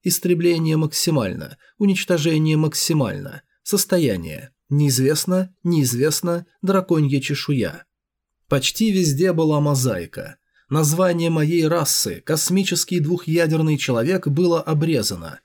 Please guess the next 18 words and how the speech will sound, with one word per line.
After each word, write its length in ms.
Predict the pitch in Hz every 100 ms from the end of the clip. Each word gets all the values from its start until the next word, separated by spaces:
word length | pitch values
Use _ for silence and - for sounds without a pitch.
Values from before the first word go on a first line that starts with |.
| _ _ _
Кажется, 480 | - 117 190 - -
особенности 840 | 165 135 - 202 196 180 175 - 147
расы 440 | 143 180 - -
сохранились, 840 | 180 180 - 180 233 180 107 - - _ _
но 140 | 127 143
описание 760 | 135 127 - 165 170 170 165
исказилось 640 | 156 - 143 139 170 143 -
так, 300 | 160 180 -
что 180 | -
на 60 | 165
него 400 | 156 127 135 160 - -
неприятно 680 | 190 180 175 131 113 - 135
смотреть. 720 | - 143 127 117 90 - - _ _ _ -
Специализация 800 | - 202 196 185 160 143 - 175
«Храбрец» 640 | 170 156 151 202 180 -
тоже 320 | - 190 170
не 100 | 180
распознана, 880 | 175 165 - 208 170 - 98 85 -